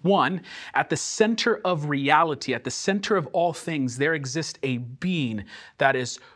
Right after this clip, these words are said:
pure, unadulterated, uncompromised love. And it also says that God's love is not contingent upon us or anything for that matter.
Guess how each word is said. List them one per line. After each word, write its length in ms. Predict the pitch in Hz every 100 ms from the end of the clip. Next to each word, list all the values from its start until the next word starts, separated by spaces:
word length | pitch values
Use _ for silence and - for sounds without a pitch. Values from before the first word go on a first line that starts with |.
| _ _
pure, 540 | - - 208 208 208 -
unadulterated, 1080 | 170 170 139 131 170 185 - 175 175 170 170 180
uncompromised 1040 | 185 190 180 160 156 147 143 131 127 - 147
love. 400 | 131 85 - - _ _ _ _ _ - - -
And 120 | 160
it 60 | 156
also 300 | 226 226 220
says 460 | - 127 117 151 - - 156
that 200 | 170 156
God's 340 | 175 175 147
love 460 | 143 190 165 147 147
is 200 | 160 131
not 280 | 160 190 -
contingent 760 | 190 160 - 196 165 139 139 - _ _ -
upon 420 | 147 - 147 143
us 300 | 160 135 - -
or 140 | 147
anything 400 | 165 226 - 123
for 220 | - 113
that 180 | 104 90
matter. 380 | 104 87 71 -